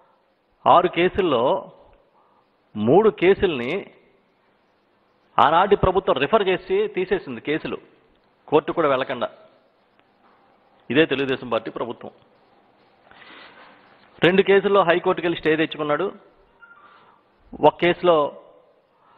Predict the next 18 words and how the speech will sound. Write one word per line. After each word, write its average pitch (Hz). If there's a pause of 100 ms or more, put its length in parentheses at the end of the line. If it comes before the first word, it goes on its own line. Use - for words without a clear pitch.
(320)
అతను 139 (840)
ఏదో 123
స్క్వాష్ 160
ఏదో 151
అయ్యిందని 147
చెప్తా 120
ఉన్నారు. 92 (1400)
ఇవన్నీ 156
ఎప్పుడు 165
జరిగినాయి? 160
రెండు 143
వేల 156
పదిహేను 135
పదహారు. 117
అంటే 127
గవర్నమెంట్ 143
ఎవరిది? 135 (1200)
ఆనాడు 139